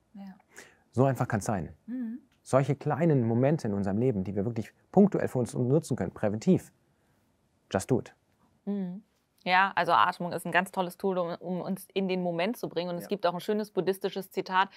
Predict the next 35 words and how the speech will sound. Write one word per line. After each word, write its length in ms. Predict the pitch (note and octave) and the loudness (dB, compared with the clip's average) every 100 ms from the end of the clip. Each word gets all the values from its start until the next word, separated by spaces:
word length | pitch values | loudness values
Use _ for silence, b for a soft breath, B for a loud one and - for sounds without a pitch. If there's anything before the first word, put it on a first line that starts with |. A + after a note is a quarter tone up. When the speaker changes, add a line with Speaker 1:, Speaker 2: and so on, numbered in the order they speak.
| B B B B | B B B B
Speaker 1:
„Im 140 | G3 | 0
Augenblick 520 | - E3+ G3 F#3+ F#3+ - | 6 6 4 0 -2 -2
liegt 220 | A2+ - | -2 0
alles 260 | D#3+ F3+ | 0 0
Leben.“ 380 | F3+ F#3+ D3+ C#3 - _ - | 2 2 0 -8 -16 _ -20
Speaker 2:
Oh 60 | |
ja. 120 | F#2+ E2+ - | -20 -20 -12
Speaker 1:
Das 160 | E3+ | -10
ist 60 | D#3+ | -8
das 140 | F3+ | -4
Einzige, 340 | - F3 F#3 E3 | -2 -2 -4 -4
was 140 | E3+ | -4
wir 120 | F3 | -2
haben, 200 | F#3+ F3+ | 2 2
ne? 120 | D#3 A3 | 0 -2
Die 80 | |
meisten 280 | F3+ F#3 - | -2 -2 -4
Menschen 280 | F3+ F3+ F3+ | -6 -4 -6
sind 160 | F3 - | -4 -4
in 80 | |
der 100 | E3 | -4
Vergangenheit 680 | - - F3+ A3 A3 G#3+ G3+ | -2 4 4 4 -2 -2 -2
oder 300 | E3+ E3+ E3 B B B - | 0 4 4 B B B -4
in 140 | F#3 | 0
der 140 | E3+ | 0
Zukunft, 460 | - A3 B3 A#3 - | 0 -4 -2 -2 -2
aber 260 | E3 F3 E3 | -2 -2 -2
wie 220 | G3 G3+ | -4 -4
viele 340 | - G3+ F#3+ | -4 -2 -2
sind 380 | F3+ F#3 F#3+ - - | -2 -6 -6 -12 -4
hier 260 | G3 F#3+ - | 0 0 -2
in 120 | E3+ | -4
dem 180 | D#3+ D#3+ | -4 -4
Moment? 560 | D3+ E3+ D3+ C#3 - | -4 -4 -4 -8 -8
Speaker 2:
Yes, 320 | G2 F#2 - | -4 -4 -6